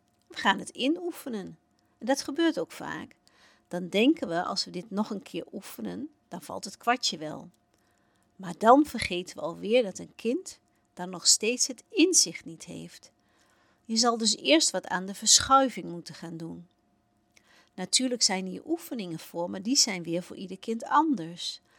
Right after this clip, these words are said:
Je zult toch eerst duidelijk moeten hebben waar de rijping is blijven steken. Of waar het nog gerijpt moet worden.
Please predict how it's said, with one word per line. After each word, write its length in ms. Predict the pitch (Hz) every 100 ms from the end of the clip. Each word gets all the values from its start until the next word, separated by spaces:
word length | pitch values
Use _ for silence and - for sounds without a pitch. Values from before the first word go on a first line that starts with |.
| _ _ -
Je 100 | 233
zult 220 | 277 269
toch 140 | 226 -
eerst 380 | 277 294 -
duidelijk 360 | 185 214 277 277
moeten 280 | 226 226 214
hebben 240 | 208 202
waar 140 | 175 175
de 100 | 160
rijping 580 | 170 190 240 - 226
is 140 | 196 -
blijven 420 | 165 165 196 220
steken. 640 | - - - 147 - 170 170 _ _ _ _ _ _ _
Of 400 | - 214 220 - -
waar 220 | 170 175
het 160 | 185
nog 400 | 185 185 - - _
gerijpt 640 | _ - 214 180 160 - -
moet 180 | 240
worden. 420 | 226 214 190 165